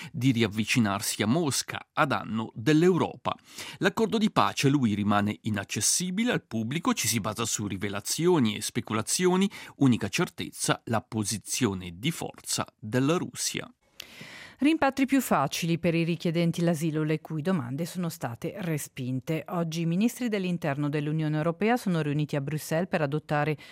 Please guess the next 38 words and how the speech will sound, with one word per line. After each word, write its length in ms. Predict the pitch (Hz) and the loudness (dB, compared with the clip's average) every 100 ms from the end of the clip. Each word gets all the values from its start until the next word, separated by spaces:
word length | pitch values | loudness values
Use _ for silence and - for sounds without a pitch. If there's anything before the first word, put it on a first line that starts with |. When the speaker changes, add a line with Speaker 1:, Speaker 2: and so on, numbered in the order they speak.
| - - | -18 0
Speaker 2:
una 200 | 185 180 | 2 4
nuova 300 | 208 254 185 | 4 4 2
stretta 560 | - - 165 170 - | -2 -2 -2 -2 -2
in 140 | 285 254 | 0 0
tema 220 | 139 131 | 0 0
di 120 | 135 | 0
migrazione. 720 | 143 143 151 - 165 156 190 262 - - | -2 -2 -6 -4 -4 -2 -2 -4 -10 -20
Sul 220 | - 196 160 | -8 -6 0
tavolo 360 | 165 165 175 | 0 0 -2
c'è 160 | 175 196 | -2 0
l'adozione 540 | 196 208 208 262 285 | 0 0 0 2 4
di 80 | 226 | 4
un 80 | 185 | 2
nuovo 280 | 170 165 165 | 0 2 2
regolamento 540 | 165 160 156 156 151 | 2 2 2 2 0
europeo 500 | 160 151 _ 131 131 | 0 -2 _ -6 -4
sui 300 | 127 165 151 | -6 -4 -2
rimpatri 580 | 160 170 185 220 262 277 - - | 0 0 0 0 -2 -4 -6 -12
e 80 | - | -2
altri 240 | 214 247 | -2 0
vari 220 | 226 143 147 | 0 0 -2
provvedimenti 720 | 151 139 143 139 123 117 143 | -4 -4 -2 0 -2 -2 -4
per 300 | 151 147 - | 0 -2 -2
inasprire 840 | - 240 214 175 - 190 196 202 214 | 2 4 6 2 -4 -2 -2 -2 -2
le 120 | 196 | -2
politiche 600 | 170 170 139 120 - - 156 | -2 -2 -4 -6 -12 -10 -8
su 140 | - | -2
asilo 260 | 190 139 131 | -2 0 -2
e 40 | |
migrazione. 720 | 127 123 123 - - 76 95 - | -2 -4 -8 -10 -14 -12 -14 -14
Ci 120 | - | -12
aggiorna 260 | 147 190 226 | -8 -4 -4
il 80 | |
corrispondente 680 | 220 214 202 - 190 170 170 | -4 -6 -6 -8 -6 -6 -4
da 100 | 165 | -6
Bruxelles, 520 | 156 156 - 131 131 | -6 -10 -8 -8 -8
Andrea 280 | - 175 147 | -4 -4 -4
Ostinelli. 540 | 135 - 123 107 - | -8 -8 -8 -8 -16